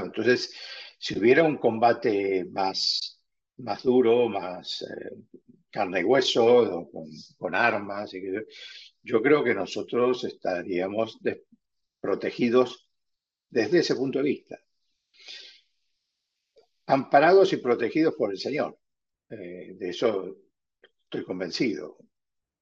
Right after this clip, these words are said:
De la misma manera que estoy convencido, por ejemplo, que hablo de este tema, de que aunque vayamos perdiendo alguna de estas batallas, como las que acabo de mencionar, aborto, eutanasia, etcétera, la batalla final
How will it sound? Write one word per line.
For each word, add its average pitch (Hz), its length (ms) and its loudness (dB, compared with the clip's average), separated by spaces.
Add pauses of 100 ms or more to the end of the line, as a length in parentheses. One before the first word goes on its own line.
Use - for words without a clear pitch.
(140)
De 113 160 -2
la 95 100 2
misma 113 200 2
manera 131 340 4
que 117 60 0
estoy 113 200 -2
convencido, 117 720 -4 (180)
por 98 120 -12
ejemplo, 98 260 -8
que 107 80 -6
hablo 107 200 -4
de 104 40 0
este 117 220 -4
tema, 120 320 2
de 98 160 -2
que 90 340 -8 (1000)
aunque 104 260 -6
vayamos 110 420 4
perdiendo 120 380 2
alguna 113 280 2
de 113 60 4
estas 107 260 -2
batallas, 117 920 -4 (560)
como 104 200 -12
las 85 120 -10
que 95 140 -8
acabo 98 360 -4
de 92 80 -2
mencionar, 104 720 2
aborto, 101 600 -2
eutanasia, 101 720 -4
etcétera, 107 380 -6 (920)
la 120 160 4
batalla 107 440 2
final 110 540 -2